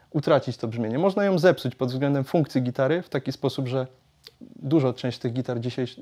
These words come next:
tutaj tych z lat, e, sześćdziesiątych, siedemdziesiątych nawet, które tutaj mam w pracowni, one są mniej wygodne, gorzej grywalne niż Harley Bentony dzisiejsze. Gitary za tysiąc złotych około. E, natomiast,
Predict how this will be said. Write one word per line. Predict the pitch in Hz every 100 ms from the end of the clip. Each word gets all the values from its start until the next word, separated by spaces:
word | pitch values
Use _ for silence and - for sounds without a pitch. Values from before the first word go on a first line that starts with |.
| -
tutaj | - 127 123
tych | 131 117
z |
lat, | 123 117 - - - - _
e, | 123 123 120
sześćdziesiątych, | - 117 120 139 139
siedemdziesiątych | - 117 120 113 131 123
nawet, | 135 127
które | - 135 131
tutaj | 123 127
mam | 127 127
w |
pracowni, | - 120 143 147 220 _ -
one | 139 151
są | 143 - 139 131 - _ _ _ -
mniej | 127 135 156
wygodne, | 170 170 160 156 165 165
gorzej | 127 151 156 156
grywalne | 135 143 156 156 139
niż | 143 135 - -
Harley | 156 147
Bentony | 135 143 139 135 127
dzisiejsze. | 120 - 120 - 202 - - - - _ - - - 135
Gitary | 135 139 131
za | 120 127 123 120
tysiąc | 117 127 123
złotych | 120 117 123
około. | 117 147 180 202 - - _ -
E, | 123 123 123
natomiast, | 123 131 165 160 156 151 - - -